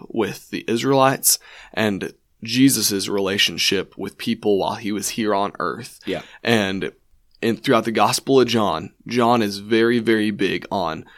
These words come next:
Speaker 1: you need to commit your life to Christ. You need to
Speaker 2: Yeah.
Speaker 1: give up everything and, and commit your life to Christ. You know, each of the gospel accounts, whether it's Matthew, Mark, Luke, or John, was written for a specific purpose.
Speaker 2: Yeah.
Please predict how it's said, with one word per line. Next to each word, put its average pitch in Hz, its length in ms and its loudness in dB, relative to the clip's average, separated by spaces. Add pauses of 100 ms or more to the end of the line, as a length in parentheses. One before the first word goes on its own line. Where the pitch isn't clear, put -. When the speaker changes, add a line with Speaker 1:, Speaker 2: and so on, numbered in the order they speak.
(260)
Speaker 1:
you 117 280 2
need 117 240 0
to 104 340 -6
commit 95 420 -4
your 107 160 0
life 92 300 -4
to 98 100 -10
Christ. - 460 -4
You 107 80 -2
need 110 220 0
to 104 100 -4
Speaker 2:
Yeah. 98 80 -10
Speaker 1:
give 101 180 0
up 92 280 -6
everything 101 680 -2 (340)
and, 90 340 -4 (200)
and 87 340 -6 (300)
commit 104 340 -2
your 104 140 -2
life 87 200 -4
to 107 100 -6
Christ. - 440 -4
You 117 80 0
know, 101 140 0
each 123 220 0
of 147 80 2
the 127 100 6
gospel 104 460 0
accounts, 80 360 -6
whether 101 220 -4
it's - 140 -8
Matthew, 101 260 -4
Mark, 113 200 -4
Luke, 113 180 -8
or 127 60 -2
John, 90 360 -6 (680)
was 104 240 -2
written 117 320 0
for 110 200 -2
a 101 40 -6
specific 101 560 -6
purpose. - 460 -6 (100)
Speaker 2:
Yeah. 85 140 -10